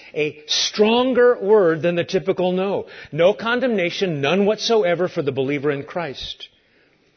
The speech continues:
You say, "Well, I have some old haunting sins." Well, so do I. "I have sins that I'm ashamed of."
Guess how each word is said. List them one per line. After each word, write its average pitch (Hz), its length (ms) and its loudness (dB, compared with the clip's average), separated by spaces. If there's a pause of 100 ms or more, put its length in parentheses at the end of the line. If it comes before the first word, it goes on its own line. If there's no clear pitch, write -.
You - 60 -10
say, 175 80 0
"Well, 156 120 4
I 151 80 0
have 180 160 0
some 170 140 -4
old 180 160 2
haunting 175 380 -4
sins." 156 580 -6
Well, 147 220 -14
so 127 220 -6
do 135 140 0
I. 135 320 -4 (560)
"I 143 80 -2
have 165 140 0
sins 202 320 -2
that 202 80 2
I'm 202 100 0
ashamed 208 440 -4
of." 117 180 -4